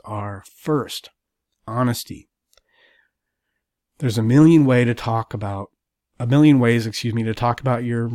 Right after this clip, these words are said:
your life, your feelings, your experiences, but only one correct, honest way to do it. First, you need to talk about the facts, then your feeling about the facts, then what that feeling means to you,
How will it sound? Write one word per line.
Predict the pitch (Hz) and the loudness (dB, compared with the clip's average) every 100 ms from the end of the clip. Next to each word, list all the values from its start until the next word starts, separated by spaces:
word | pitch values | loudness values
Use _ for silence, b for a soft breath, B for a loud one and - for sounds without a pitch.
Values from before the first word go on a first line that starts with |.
| 113 | -8
your | 123 | -8
life, | 110 98 98 - _ _ _ _ _ _ _ _ _ _ _ - | -6 -8 -10 -16 _ _ _ _ _ _ _ _ _ _ _ -12
your | - 127 | -4 -2
feelings, | - 123 117 117 113 - _ _ _ | 0 0 0 0 -4 -10 _ _ _
your | 131 120 | -6 -6
experiences, | - 120 107 101 - 104 | -6 -8 -6 -8 -10 -10
but | 101 110 | -6 -2
only | 131 143 131 120 | 0 2 0 -4
one | 113 113 123 127 127 123 - _ _ _ _ | -8 -2 -2 -2 -4 -6 -12 _ _ _ _
correct, | - 127 127 117 107 - _ _ _ _ | -12 -10 -6 -6 -6 -14 _ _ _ _
honest | 127 120 113 110 - _ | -6 -4 -4 -6 -14 _
way | 110 104 98 | -10 -10 -10
to | - | -12
do | 101 101 | -10 -10
it. | 92 _ | -12 _
First, | - 127 117 - | -8 -6 -6 -6
you | |
need | 113 | -6
to | 120 | -6
talk | - 110 113 | -6 -8 -6
about | 120 120 - | -6 -6 -8
the | |
facts, | - 127 107 104 - - b b b - | -12 -10 -10 -12 -14 -18 b b b -6
then | 113 131 | -2 0
your | 139 143 | 0 -2
feeling | - 180 180 147 127 123 123 _ b b b b | -6 -4 0 0 0 -2 -6 _ b b b b
about | 135 147 151 | -2 -2 -2
the | 165 | -8
facts, | - 101 101 - - _ - | -10 -10 -10 -14 -20 _ -14
then | 110 131 170 | -2 0 2
what | 180 175 | 0 -2
that | 175 165 | -4 -4
feeling | - 165 160 160 147 | -4 -2 2 2 2
means | 127 139 143 | 2 0 -2
to | - | -6
you, | 170 131 123 113 | -4 -4 -4 -8